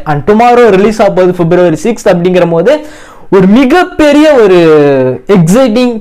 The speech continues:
கியூரியஸா தான் வந்திருக்கு. எப்படி தான் இருக்கும், அந்த தல தரிசனம் கிடைக்க போற ஒரு நாள். And எல்லாத்துக்குமே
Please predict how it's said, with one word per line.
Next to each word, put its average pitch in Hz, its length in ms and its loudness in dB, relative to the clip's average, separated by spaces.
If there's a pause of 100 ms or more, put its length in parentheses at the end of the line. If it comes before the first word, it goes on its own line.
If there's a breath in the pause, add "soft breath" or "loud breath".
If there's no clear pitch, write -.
(120)
கியூரியஸா 220 500 2
தான் 180 140 0
வந்திருக்கு. 160 400 0 (260)
எப்படி 226 340 0
தான் 285 160 0 (120)
இருக்கும், 226 400 0
அந்த 196 200 0 (160)
தல 262 240 2 (140)
தரிசனம் 208 560 0
கிடைக்க 196 320 0
போற 185 140 0 (120)
ஒரு 160 140 -2
நாள். 190 120 0 (360 loud breath)
And 170 100 -4 (120)
எல்லாத்துக்குமே 262 500 0